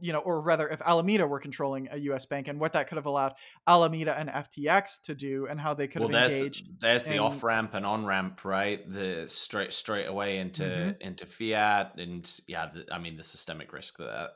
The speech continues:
Speaker 2: that can potentially create. Um, but it, it, I, I wouldn't be surprised to see more, and I'd heard talk about, um, exchanges looking at potentially buying up,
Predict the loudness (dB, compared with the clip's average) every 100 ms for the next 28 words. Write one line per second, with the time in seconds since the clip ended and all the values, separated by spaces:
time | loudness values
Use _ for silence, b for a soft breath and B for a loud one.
0 | -12 -12 -12 -16 -20 -18 -14 -14 -14 -18
1 | -16 -16 -14 -16 -18 B B B B B
2 | -6 -4 -6 -8 -16 b b b b b
3 | -6 -4 -4 -6 -6 -6 -6 _ _ _
4 | _ _ 0 4 4 2 -2 -4 -4 -6
5 | -2 0 0 -4 -8 -8 -6 -8 -8 -10
6 | -14 -20 _ _ _ -12 -8 -6 -4 -2
7 | -2 0 0 -2 0 2 2 0 -10 -8
8 | -8 -8 -6 -4 -4 -6 -10 -10 -10 -12
9 | -16 -16 -12 -8 -8 -10 -10 -14 -16 _
10 | _ _ _ -16 -10 -8 -2 -2 -4 -6
11 | -8 -6 -6 -6 -10 -8 -8 -10 _ -18
12 | -14 -12 -12 -12 -12 -10 -10 -10 -10 -12
13 | -14